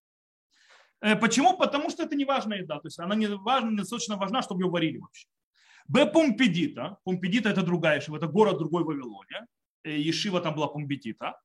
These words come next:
Там учили, «Коль шейно нейхаль, э, нейхаль шулхан малахим, лелафет бо этапат». Э, э, э,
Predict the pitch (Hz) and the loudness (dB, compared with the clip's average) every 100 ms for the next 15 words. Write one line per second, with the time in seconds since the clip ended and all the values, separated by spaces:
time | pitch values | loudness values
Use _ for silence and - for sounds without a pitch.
0 | _ _ _ - _ - 269 330 247 226 | _ _ _ -20 _ -2 4 4 4 -2
1 | 170 - 202 185 214 - - 320 330 254 | -2 0 2 2 0 -4 -2 2 4 2
2 | - 226 269 240 202 - 294 277 240 196 | 2 2 2 0 0 -2 -2 -2 -6 -4
3 | 180 175 180 185 240 220 214 214 185 165 | 0 2 0 0 0 0 0 2 2 -2
4 | - 277 269 196 - 247 254 156 196 233 | -6 -6 0 0 0 0 0 0 0 0
5 | 202 202 196 - 196 147 - 220 220 170 | -2 -2 -2 0 2 2 -2 -6 -4 -4
6 | - _ - 165 160 | -6 _ -6 -4 -4